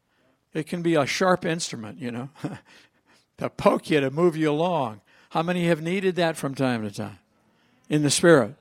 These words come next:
right? People come alongside you and give you words of encouragement. Or like,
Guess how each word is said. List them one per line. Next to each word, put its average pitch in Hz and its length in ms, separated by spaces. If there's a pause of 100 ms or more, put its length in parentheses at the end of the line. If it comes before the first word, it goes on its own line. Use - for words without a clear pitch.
right? 123 320 (1000)
People 143 280
come 151 200
alongside 139 720
you 143 240
and 113 140 (340)
give 147 180
you 139 180
words 139 380
of 123 100
encouragement. 127 680
Or 123 120
like, 135 200